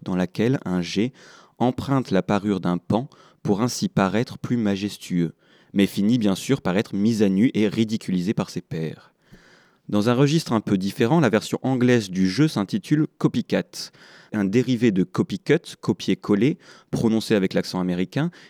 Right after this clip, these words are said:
et désignant quelqu'un qui imite le comportement d'autrui ou qui reproduit un travail sans ingéniosité.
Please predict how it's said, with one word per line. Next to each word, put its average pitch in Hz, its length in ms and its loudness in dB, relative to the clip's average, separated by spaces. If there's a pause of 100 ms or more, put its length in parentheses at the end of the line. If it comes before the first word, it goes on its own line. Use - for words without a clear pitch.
et 101 120 0
désignant 120 480 2
quelqu'un 113 460 0
qui - 280 -6
imite 123 420 4
le 92 60 0
comportement 104 640 -2
d'autrui 95 580 -2
ou 104 100 -2
qui - 200 -4
reproduit 104 640 0
un 98 100 -2
travail 95 420 -2
sans 110 320 -6
ingéniosité. 98 800 -4